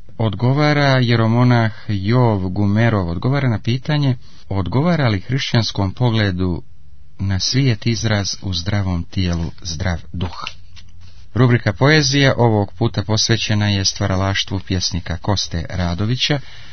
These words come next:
a u in memoriamu tekst, e,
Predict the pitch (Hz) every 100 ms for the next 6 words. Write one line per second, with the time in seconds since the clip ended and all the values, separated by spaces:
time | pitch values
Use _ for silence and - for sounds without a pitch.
0 | - - - 98 95 92 92 - 95 92
1 | 85 80 95 - - - - 127 127 120
2 | 104 107 120 123 117 107 101 - - -
3 | 110 107 - - - 95 92 90